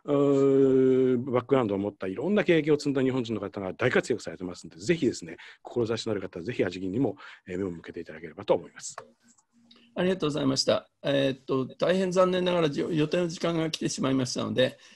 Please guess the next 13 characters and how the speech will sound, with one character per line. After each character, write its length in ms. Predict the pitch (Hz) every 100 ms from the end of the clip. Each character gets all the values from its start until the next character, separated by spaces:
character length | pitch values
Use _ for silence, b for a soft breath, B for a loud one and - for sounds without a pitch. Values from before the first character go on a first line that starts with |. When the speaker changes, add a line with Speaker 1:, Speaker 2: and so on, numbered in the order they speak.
| B
Speaker 2:
え 420 | - 123 123 123 123
ー、 40 |
パ 60 | -
ネ 140 | 156
リ 80 | 156
ス 80 | -
ト 80 | 139
の 60 |
皆 140 | 127 131
様 240 | 127 120
に 140 | 127
は、 260 | 135 117 -
あ 520 | 123 117 117 113 110